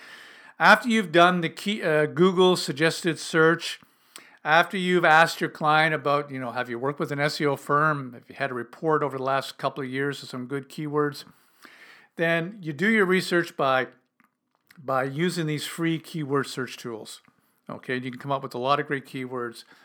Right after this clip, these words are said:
that way. Now, I mentioned Answer the Public, and I'm gonna spin that off into a separate tip because that's a really odd site, but a really good resource. Is it's not, it's not necessarily a, a, a website strictly for keywords.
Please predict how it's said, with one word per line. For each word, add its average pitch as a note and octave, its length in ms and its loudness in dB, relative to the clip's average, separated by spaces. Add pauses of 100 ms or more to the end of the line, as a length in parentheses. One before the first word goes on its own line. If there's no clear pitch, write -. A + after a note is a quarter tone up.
(180)
that B2 280 -4
way. A#2+ 260 -4 (920)
Now, E3 320 4 (320)
I D#3 60 2
mentioned G#3 400 2
Answer F#3 320 2
the D3+ 100 0
Public, D3 400 -2
and C3+ 80 -2
I'm F#3 80 0
gonna F#3 80 0
spin G3 320 0
that D#3+ 160 2
off D3 220 4
into C#3 200 -8
a A#2+ 40 -8
separate - 420 -6
tip D#3 220 -6
because D3 180 -14
that's A3 160 -4
a F3 80 -2
really F#3 260 -2
odd D#3 300 4
site, D#3+ 400 0
but D#3 80 -2
a C3 60 -6
really D3+ 200 -4
good C#3+ 220 0
resource. D3+ 640 -6 (640)
Is E3+ 220 -4
it's F3+ 160 -4
not, D4+ 340 0 (480)
it's - 160 -14
not D#4 180 2
necessarily G3+ 760 4
a, D3 100 4
a, C#3 600 -2
a D3+ 100 -6
website D3+ 600 0 (120)
strictly - 440 -6
for D3 140 -12
keywords. E3+ 680 -4